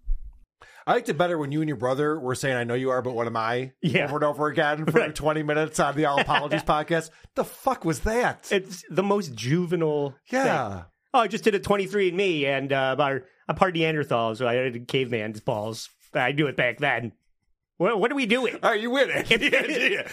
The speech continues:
Speaker 1: I can't go back further than that. You
Speaker 2: Inf-
Speaker 1: got me.
Speaker 2: infinity balls.
Speaker 1: <laughs>
Speaker 2: What are you talking
Speaker 1: Infinity
Speaker 2: about?
Speaker 1: balls. <laughs>
Speaker 2: And now, now they're gonna try and say that the guy that's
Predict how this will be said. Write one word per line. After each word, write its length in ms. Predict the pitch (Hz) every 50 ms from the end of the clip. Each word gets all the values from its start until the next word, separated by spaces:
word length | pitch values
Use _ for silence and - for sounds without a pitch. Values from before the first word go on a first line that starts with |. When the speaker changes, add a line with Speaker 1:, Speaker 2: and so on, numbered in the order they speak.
| - 160
Speaker 1:
I 100 | - 220
can't 180 | 220 302 294 277
go 80 | 320 320
back 200 | 349 339 330 -
further 280 | 359 370 381 349 269
than 80 | 202 165
that. 160 | 165 151 147
You 60 | 220
Speaker 2:
Inf- 60 | 226 240
Speaker 1:
got 220 | 285 302 285 233
me. 240 | 214 156 202 254 208
Speaker 2:
infinity 560 | 202 254 247 - 311 - 330 294 294 285 190
balls. 720 | - 202 214 240 254 247 233 196 - 247 214 135 135 -
Speaker 1:
<laughs> 240 | - 262 254 269 269
Speaker 2:
What 160 | 262 262 269 247
are 80 | - 370
you 80 | 359
talking 460 | - - - 220 262 302 339 - 294 226
Speaker 1:
Infinity 300 | 180 254 233 262 - -
Speaker 2:
about? 300 | 262 269 - 226 226 233
Speaker 1:
balls. 1000 | 190 - - - - - - - _ - - _ _ _ _ - - - - _ _ _ - - _ _ _ _ _ -
<laughs> 120 | - - _ _ _ _ _ _ _ - - - - - - - _ _ _ _ _
Speaker 2:
And 680 | 180 175 175 175 170 170 170 165 165 165 160 160 160 - - _
now, 300 | 180 170 196 226 247 208 - - - 175 - _ _ _ _
now 240 | - 180 190 240 262
they're 120 | 269 277 247
gonna 160 | 247 208 196
try 340 | - - - 202 190 185 175
and 160 | 170 160 160
say 160 | - - 170
that 160 | 165 160 156 156
the 60 | 139
guy 260 | 120 - 156 156 160
that's 200 | 160 160 156